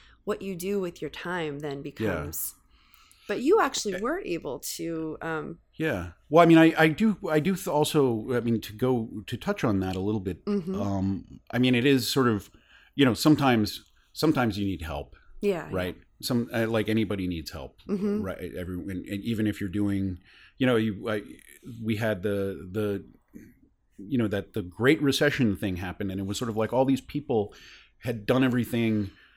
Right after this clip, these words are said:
Speaker 2: the right way.
Speaker 1: Mm-hmm.
Speaker 2: And suddenly everything collapses,
Speaker 1: Yeah.
Speaker 2: and,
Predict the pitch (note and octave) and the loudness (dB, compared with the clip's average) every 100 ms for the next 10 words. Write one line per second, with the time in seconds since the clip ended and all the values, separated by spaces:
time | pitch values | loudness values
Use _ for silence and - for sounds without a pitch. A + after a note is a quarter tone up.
0 | _ _ A#2 A2+ A#2 A2+ A#2+ A#2 A2 F#2+ | _ _ 0 2 2 2 0 0 2 0
1 | F#2 F#3 G3 E3+ F#3 G3+ G3 - - - | -2 -4 -4 -4 -6 -6 -10 -20 -20 -4
2 | B2 A2+ C3 A#2+ A#2 A#2 G#2+ A2 A2+ G#2 | -2 0 2 2 2 2 0 -2 -4 -4
3 | G#2+ A#2 A#2 - A#2 G#2+ A#2 A#2 | -2 0 0 -4 -4 0 2 2